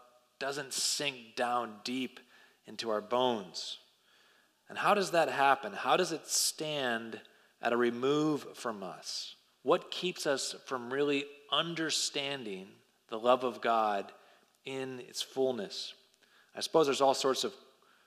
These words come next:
answers to that question, but I think for me,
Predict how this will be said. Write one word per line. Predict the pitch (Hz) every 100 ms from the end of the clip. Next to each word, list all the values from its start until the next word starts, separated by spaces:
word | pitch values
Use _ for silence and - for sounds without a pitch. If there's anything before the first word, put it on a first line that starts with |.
| _ _ _ -
answers | 139 147 147 135 120 107 -
to | 131
that | 113 110 - - - _ -
question, | - 143 131 - - 92 110 131 _ _ _ _ _ _ _ _ - - - - _ _ -
but | 113
I |
think | - 220 196
for | 165
me, | 135 127 147 110 90 113